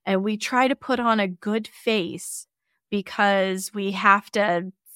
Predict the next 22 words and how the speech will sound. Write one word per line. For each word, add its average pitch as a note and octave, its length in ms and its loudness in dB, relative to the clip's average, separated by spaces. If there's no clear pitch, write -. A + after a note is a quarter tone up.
suck - 360 0
it A3 120 0
up G#3 300 4
for F3+ 260 -6
the E3 140 -4
holidays F3+ 920 2
and, C#3 380 -6
you F#3 160 -6
know, - 240 -10
all A3+ 220 6
the G#3+ 140 -2
people F#3+ 720 0
and E3+ 120 -2
the E3+ 80 -2
change C4 420 -2
in A3 160 0
routine G3+ 760 -2
and E3+ 440 -4
these G3+ 320 -10
things A#3+ 420 4
that F#3+ 140 4
are, F3+ 460 2